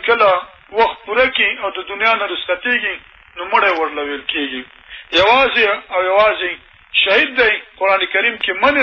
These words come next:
راغلې ده چې شهید ته به مړی نه وایي. لسم ورونو، د قبر د حساب څخه به په امن وي. صحابه و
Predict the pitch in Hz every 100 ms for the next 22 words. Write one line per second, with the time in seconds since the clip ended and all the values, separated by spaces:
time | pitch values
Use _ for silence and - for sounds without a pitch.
0 | 233 214 202 196 185 170 - _ _ -
1 | - - 170 185 - 160 160 175 190 185
2 | 175 _ _ _ 151 143 131 123 127 -
3 | - 214 240 330 349 311 330 320 254 -
4 | - - - 202 269 285 269 262 233 196
5 | - 247 247 247 - 208 185 170 165 -
6 | - 226 233 220 180 160 151 - - -
7 | 185 240 294 339